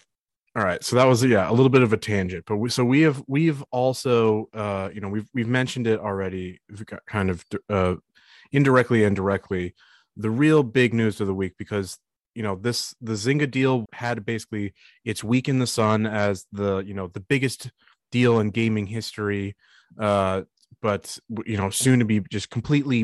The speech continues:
blown out of the water by a-, another completely made up number, uh, where, you know, Microsoft is, you know, or has, uh, agreed to purchase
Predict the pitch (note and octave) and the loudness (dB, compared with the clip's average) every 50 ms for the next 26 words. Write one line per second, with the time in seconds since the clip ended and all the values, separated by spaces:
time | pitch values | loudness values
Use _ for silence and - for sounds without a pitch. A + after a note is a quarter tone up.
0 | G2+ - G#2+ G2 A2+ A2+ A2 A2 G#2+ G#2+ G2+ G2 G2 F#2+ F#2 F#2 F#2 F#2 F#2 F#2 | -2 -6 -6 -2 0 2 2 2 2 2 2 0 0 -2 -2 -2 -2 -2 -2 -2
1 | E2 F#2+ F#2+ F#2+ F#2+ G2 G2 - A#2+ C#3 C#3 C#3+ B2+ C3 A#2+ A2+ - A#2+ A2+ A#2 | -2 -2 -2 -2 -2 -4 -6 -6 -4 0 0 0 2 0 -2 -2 -4 -10 -6 -4
2 | C3 C3 B2+ B2 A2 G#2+ G#2 A2 G#2+ G#2+ G2+ G2+ F#2 _ - F#2+ F#2 F2+ F2+ F2 | -6 -6 -4 -4 -6 -4 -2 -2 -2 -2 -2 -4 -6 _ -12 -12 -12 -10 -10 -10
3 | E2+ F2+ F2+ F2+ _ _ _ _ _ - - G2+ G2 F#2+ F#2+ F#2 F#2 F2 F2+ G2 | -12 -12 -14 -16 _ _ _ _ _ -6 -4 -2 0 0 0 0 -2 -4 -4 -6
4 | F#2+ G2 G2+ F#2+ F#2+ G2 G#2 A2+ A#2 A2+ A#2+ - - A2+ G#2+ G#2 G2 - - - | -6 -4 -4 -4 -2 0 2 2 2 0 -2 -2 0 2 2 2 2 0 -6 -8
5 | G2+ F#2+ F#2+ F2+ E2+ - G#2 F#2 F#2+ F2+ F2+ F2+ F2+ - _ - A2 G#2+ G2+ G2 | -6 -6 -6 -8 -8 -10 -10 -6 -6 -4 -4 -6 -8 -10 _ -4 0 2 2 4
6 | F#2+ G2 - G#2 G#2 G2 F#2+ F2+ F2 - - - - _ - G#2 G2+ F#2+ F2+ F2+ | 2 2 0 -2 -2 -2 -2 -2 -4 -6 -8 -10 -10 _ -8 -6 -4 -2 -2 -2
7 | F2+ F2+ F2+ F2+ _ _ _ _ _ - - - - - G#2+ F#2+ G2+ A#2 A#2+ B2+ | -4 -4 -6 -8 _ _ _ _ _ -20 -20 -20 -10 -8 -8 -4 0 2 2 4
8 | C3 C3 B2+ A#2 A#2 - - A2+ - - A#2 A2 G#2 - - G#2+ G2+ - - | 4 4 2 0 -2 -6 -8 -8 -4 0 0 0 0 0 -4 -4 -4 -6 -8